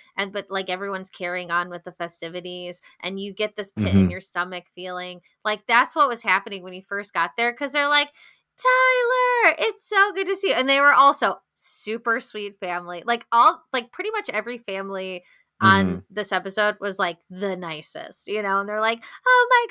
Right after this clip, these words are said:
Speaker 1: God, we miss you, Tyler. It's so good to see you. Oh, we can't wait to meet Rachel. We've been, I know, we've been talking about it." You know, and he's like, "Uh," <laughs> but he lets them go
Speaker 2: <laughs>
Speaker 1: on for a while.
Speaker 2: He's
Speaker 1: And then he
Speaker 2: like,
Speaker 1: was like,
Speaker 2: "Well."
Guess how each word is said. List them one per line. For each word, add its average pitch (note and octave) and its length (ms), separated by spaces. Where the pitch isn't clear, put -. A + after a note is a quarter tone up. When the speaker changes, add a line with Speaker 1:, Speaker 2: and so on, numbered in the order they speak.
Speaker 1:
God, F#4 80
we G#4 140
miss G#4+ 320
you, G#4+ 140
Tyler. F#4 460
It's F#4 100
so G#4+ 200
good A4+ 160
to G#4 100
see F#4+ 380
you. F4 160
Oh, G#4+ 420
we E4+ 120
can't C4+ 280
wait C#4 240
to D#4+ 80
meet B3+ 160
Rachel. A3+ 340
We've F3 160
been, E3 220
I E3 160
know, E3 240
we've G3 160
been B3+ 140
talking G#4 380
about F4 280
it." A#3 80
You A#3 60
know, A3+ 80
and A3 120
he's A3+ 180
like, G#3 300
"Uh," G#3 760
<laughs> - 560
but D#3+ 120
he F3 180
lets F3 280
them F3 120
go B3+ 100
Speaker 2:
<laughs> A#3+ 100
Speaker 1:
on D#4 280
for A3+ 160
a F#3+ 100
while. F#3+ 300
Speaker 2:
He's C#3 120
Speaker 1:
And D4+ 120
then D#4 120
he - 60
Speaker 2:
like, F#3+ 80
Speaker 1:
was A2+ 100
like, F3+ 160
Speaker 2:
"Well." C4+ 500